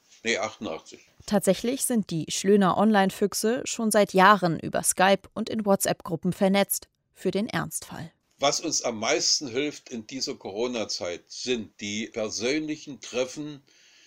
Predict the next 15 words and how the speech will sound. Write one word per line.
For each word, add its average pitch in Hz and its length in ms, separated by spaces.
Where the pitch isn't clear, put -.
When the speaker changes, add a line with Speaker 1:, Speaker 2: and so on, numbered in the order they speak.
Speaker 1:
über 117 360
die 117 380
digitalen 110 640
Medien, 113 580
das 113 240
persönlich 120 720
in 113 140
die 117 180
Augen 127 340
schauen, 117 420
das 117 200
persönlich 113 880
miteinander 107 800
sprechen, 127 760
das 107 360